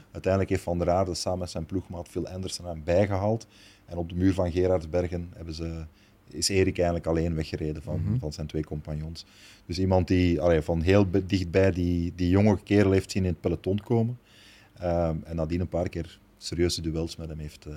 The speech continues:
Speaker 1: heeft uitgevochten.
Speaker 2: Ja.
Speaker 1: Eh, Walter Plankaart doet ook
Speaker 2: Ja.
Speaker 1: mee. Dat was eigenlijk de, de vergeten broer van de Plankaart.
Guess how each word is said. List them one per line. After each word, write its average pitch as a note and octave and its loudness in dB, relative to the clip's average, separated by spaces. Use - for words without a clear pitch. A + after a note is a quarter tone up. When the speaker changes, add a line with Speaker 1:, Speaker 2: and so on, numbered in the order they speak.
Speaker 1:
heeft D#2 -16
uitgevochten. D#2 -16
Speaker 2:
Ja. G2+ -8
Speaker 1:
Eh, D#2+ 2
Walter G2+ 0
Plankaart A#2+ -4
doet A2 -6
ook G#2 -6
Speaker 2:
Ja. A#2+ -6
Speaker 1:
mee. A#2 -2
Dat A#2 -8
was F2+ -14
eigenlijk F2 -4
de, E2+ 0
de E2+ -6
vergeten F2 0
broer G2 2
van G2+ -4
de G2 -8
Plankaart. G2+ -8